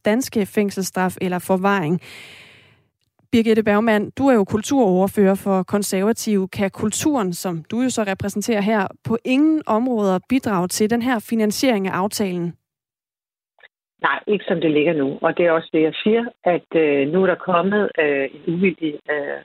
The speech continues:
Speaker 2: gennemført undersøgelse, der viser, at det ikke er et krav,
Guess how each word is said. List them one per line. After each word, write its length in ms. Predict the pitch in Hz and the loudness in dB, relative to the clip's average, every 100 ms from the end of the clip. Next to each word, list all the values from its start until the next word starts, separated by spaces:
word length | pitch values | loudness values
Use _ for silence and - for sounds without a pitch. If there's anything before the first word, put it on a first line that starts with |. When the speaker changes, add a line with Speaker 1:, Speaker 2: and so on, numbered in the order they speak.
| _ - | _ 0
Speaker 2:
gennemført 480 | 165 190 190 143 - - | 0 0 0 0 -2 -2
undersøgelse, 640 | 175 208 - 180 165 165 | 0 0 0 0 -2 -4
der 80 | 147 | -4
viser, 420 | 156 202 - 208 - | 0 0 0 -2 0
at 120 | 160 - | -2 -2
det 100 | 170 | -2
ikke 200 | 175 180 | 0 0
er 40 | 175 | 0
et 140 | - - | -2 -4
krav, 220 | 175 | -2